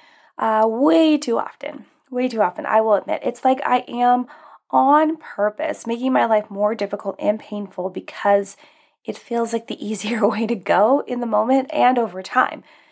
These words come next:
Like, think about how crazy that sentence sounds. Like, it just seems easier right then and there to do what is worse, what is, like, the worst thing I, I could choose for myself. That just sounds crazy. Uh, the, you know, and these aren't, <laughs> these aren't facts, by the way.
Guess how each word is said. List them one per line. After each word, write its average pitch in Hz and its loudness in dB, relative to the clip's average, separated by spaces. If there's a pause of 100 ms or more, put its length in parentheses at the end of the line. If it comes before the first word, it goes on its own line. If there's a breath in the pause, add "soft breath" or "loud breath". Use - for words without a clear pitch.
(360 soft breath)
Like, 214 -2
think 285 0
about 294 2
how 240 2
crazy 214 -6
that 196 2
sentence 196 -2
sounds. - -4
Like, 175 -12
it 190 -8
just 196 -6
seems 202 -6
easier 185 -8 (720)
right 185 -2
then 214 2
and 226 -2
there 214 4
to 180 -4 (440 loud breath)
do 202 0
what 202 4
is 208 -2
worse, 170 -6 (100)
what 214 4
is, 214 -4
like, 190 -2
the 185 2
worst 196 0
thing - -4
I, 180 -6 (160)
I 196 2
could 185 -4
choose 185 -2
for - -16
myself. - -4
That 190 0
just 185 -8
sounds 170 -10
crazy. - -18 (600 loud breath)
Uh, 220 4
the, 233 -12
you 262 0
know, 269 6
and 254 2
these 311 2
aren't, 359 2
<laughs> - -20
these 226 -4
aren't 339 0
facts, - -2
by 165 -4
the 156 -4
way. 180 -8